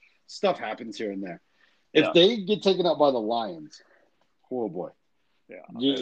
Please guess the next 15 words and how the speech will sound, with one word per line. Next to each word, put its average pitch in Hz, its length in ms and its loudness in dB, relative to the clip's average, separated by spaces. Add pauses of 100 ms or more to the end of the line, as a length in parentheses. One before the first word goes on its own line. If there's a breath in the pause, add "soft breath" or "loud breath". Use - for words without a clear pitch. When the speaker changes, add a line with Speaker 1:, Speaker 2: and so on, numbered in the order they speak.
Speaker 2:
it's 143 80 -6
Speaker 1:
we 160 80 8
might 165 240 8
see 180 140 6
some 131 180 -2
trade 156 320 4
talk 151 380 6
and, 123 240 0
and 127 160 -2
other 117 240 -2
crazy 101 360 -6
stuff - 300 -8
happening 107 340 -6
after 101 220 -10
that. 95 240 -6